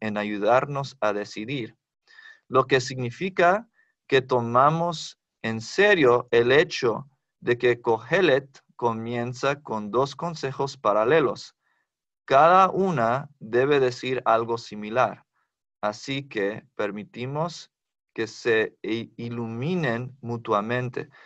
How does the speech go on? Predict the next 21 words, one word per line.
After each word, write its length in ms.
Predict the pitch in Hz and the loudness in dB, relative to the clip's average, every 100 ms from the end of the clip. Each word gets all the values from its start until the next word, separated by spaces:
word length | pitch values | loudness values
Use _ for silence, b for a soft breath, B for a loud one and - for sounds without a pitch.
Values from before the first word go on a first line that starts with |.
| b b | b b
Así, 380 | - 120 143 147 147 | -6 -2 2 4 4
echar 720 | 127 127 165 165 170 185 185 | 2 2 4 6 6 4 2
el 280 | 123 127 123 | 4 4 2
pan 540 | 180 185 123 131 156 - | 4 4 4 2 -6 -10
y 200 | - 117 | -6 0
dar 340 | 156 131 151 151 | 4 6 6 2
una 320 | 156 151 151 | 0 0 2
per-, 240 | 117 - - | 0 0 -4
porción 800 | - 123 120 - 175 156 120 127 _ _ _ _ _ _ | 2 2 2 -4 0 2 0 -4 _ _ _ _ _ _
son 720 | - - 127 117 131 139 - _ | -18 0 4 4 2 -6 -16 _
paralelos. 920 | 95 98 113 139 185 127 - - - _ _ _ _ _ _ _ | 0 2 4 4 4 2 0 -10 -18 _ _ _ _ _ _ _
Por 160 | - 139 | 2 4
lo 160 | 175 185 | 6 4
tanto, 600 | 127 117 113 127 175 - _ _ _ - | 4 2 2 0 -2 -10 _ _ _ -2
el 200 | 117 110 | -2 0
pan 320 | - 123 135 | 2 4 4
representa 800 | 135 113 107 107 117 110 120 120 | 0 -2 -2 -6 -4 -2 -2 -4
todo 420 | _ 107 110 131 | _ -2 0 0
lo 180 | 123 104 | -2 -4
que 300 | - 98 90 - | -4 -4 -4 -8
regalamos. 1000 | - - 92 90 101 143 101 - - - | -14 -8 -6 -4 0 0 -2 -12 -18 -20